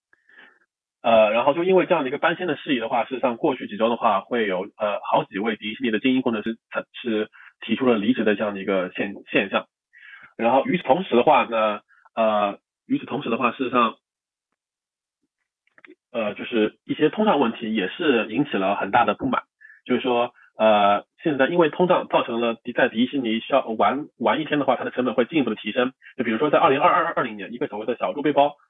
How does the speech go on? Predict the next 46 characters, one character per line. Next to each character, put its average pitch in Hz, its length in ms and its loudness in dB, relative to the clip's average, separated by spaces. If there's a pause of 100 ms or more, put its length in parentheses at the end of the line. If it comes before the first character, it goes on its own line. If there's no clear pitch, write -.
(220)
大 127 100 2
概 127 180 2 (160)
售 131 120 2
价 120 100 4
在 117 120 2
八 147 180 2
十， - 120 -16
八， 160 160 4 (100)
八 - 120 -4
十 - 80 -18
美 101 120 -10
金， 120 180 -12 (260)
它 127 80 -14
现 143 120 -4
在 131 60 0
会 135 100 2
要 127 100 4
卖 156 100 2
到 151 100 0
九 104 180 -10
十 - 80 -12
五 135 60 -6
美 101 120 -4
金 113 120 -8
的 107 60 -4
一 98 80 -4
个 104 140 0
高 139 180 4
价。 143 180 2 (300)
然 120 140 -4
后， 127 320 2 (240)
呃， 107 480 0 (120)
一 127 60 -8
个 127 160 0
来， 110 180 2
来， 110 260 -2
一 123 100 -6
个 143 140 -6
就 131 80 -8
是 123 140 -10
Light-，Light-，Light 123 920 0
Glacier 147 400 0
的 113 80 -6
一 107 120 -8
个 120 140 -2
分， 95 100 -8